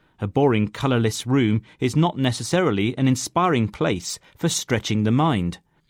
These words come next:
At the Massachusetts Institute of Technology, two lecture rooms have been refitted to allow students to sit around small tables with screens showing animated simulations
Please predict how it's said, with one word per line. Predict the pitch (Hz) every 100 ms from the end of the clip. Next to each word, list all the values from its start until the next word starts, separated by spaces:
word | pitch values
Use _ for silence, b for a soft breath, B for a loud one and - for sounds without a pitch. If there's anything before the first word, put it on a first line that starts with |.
| _ -
At | 135
the |
Massachusetts | 135 175 190 - 170 156 147 - -
Institute | - 151 139 - 123 120 110 -
of | 120
Technology, | - 120 123 151 110 95 82 - B B B
two | - 226
lecture | 185 107 - 107
rooms | 87 80 85 101
have | 113
been | 120 113 107
refitted | 120 117 156 156 90 76 - b b b
to | 139 123
allow | 117 107
students | - 151 170 151 147 -
to | -
sit | 107 165 175
around | 196 113 104 110
small | - 113 170
tables | 180 110 95 98 95 - -
with | - 156
screens | - - 143 107 90 113 - b b
showing | - 123 117 127
animated | 135 160 165 113 101 127
simulations | - 135 127 135 170 - 90 101